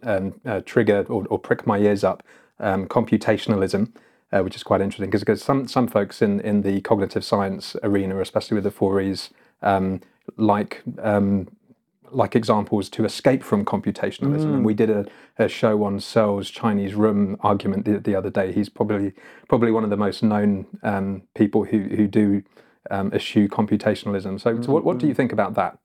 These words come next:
Speaker 2: Yeah. Well, actually, so, so in, in, when I was talking about global workspace theory, I mentioned that it, <clears throat> it sort of, um, uh, comes out of a kind of computational
Speaker 1: Mm.
Speaker 2: architecture. But in fact, where, where I took it,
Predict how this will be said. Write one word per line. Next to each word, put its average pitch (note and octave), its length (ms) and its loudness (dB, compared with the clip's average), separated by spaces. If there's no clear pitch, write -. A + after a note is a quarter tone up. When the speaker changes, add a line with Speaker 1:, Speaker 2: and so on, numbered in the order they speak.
Speaker 2:
Yeah. C#3+ 380 2
Well, F3 200 4
actually, D#3+ 520 0
so, D3+ 320 2
so D#3+ 240 2
in, D3+ 200 0
in, D3 160 0
when D3+ 140 2
I D3 80 2
was C3 100 -2
talking C#3+ 240 2
about B2 260 0
global C3 300 2
workspace A#2+ 420 0
theory, G#2+ 220 0
I A2+ 60 0
mentioned B2 360 -2
that A2 80 2
it, A2+ 160 -4
<clears throat> - 140 -20
it C#3+ 480 2
sort A#2 160 2
of, A2 140 0
um, G#2+ 360 0
uh, B2 100 0
comes C#3 280 2
out B2+ 140 4
of A2+ 80 -4
a G#2+ 60 0
kind B2 200 0
of - 100 -10
computational A#2 840 0
Speaker 1:
Mm. - 140 -14
Speaker 2:
architecture. - 680 0
But D3 140 2
in D#3 120 0
fact, E3 320 -2
where, E3+ 400 0
where D#3 400 0
I E3 400 0
took - 240 2
it, - 300 -4